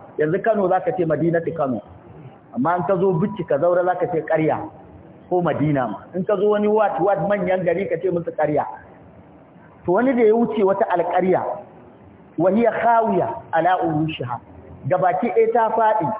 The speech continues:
akan durkokinta, wato ta zama kufai, ba komai. Qala anna yuhyi hadhihi Allahu ba'da mautiha, ta yaya Allah madaukakin sarki zai fitar da wannan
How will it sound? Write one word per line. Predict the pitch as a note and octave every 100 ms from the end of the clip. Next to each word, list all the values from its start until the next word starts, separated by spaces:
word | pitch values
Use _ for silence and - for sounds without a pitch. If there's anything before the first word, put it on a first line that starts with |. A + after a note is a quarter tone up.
| - - - - - - - - - - - - - -
akan | D#3+ A3 G3+ C#3
durkokinta, | G3 F3 G#3 F#3+ F#3 G#3 B2+ C#3+ A2+ A#2+
wato | D#3+ D#3+ E3
ta | G3 G3
zama | G3 G3
kufai, | F#3 E3+ F3 - - - - -
ba | G3 E3 D#3+
komai. | C#3+ C3+ A#2+ - - - - - - - - -
Qala | G#3 G3+ A3
anna | C4 C4 C4
yuhyi | C4 B3 A3 A3 G#3
hadhihi | A3 A3 G#3 F#3
Allahu | F#3+ G3 F3
ba'da | E3+ F3 E3+ D#3+
mautiha, | E3 D#3+ C#3+ C#3 - - - -
ta | B3+
yaya | A#3+ G#3 F#3 F#3
Allah | G#3 F#3+
madaukakin | G3 G3 E3 F3+ G3+
sarki | F#3+ G3+ G3
zai | G3
fitar | F3+ F#3+ F#3 E3
da |
wannan | E3 E3+ C#3+ G2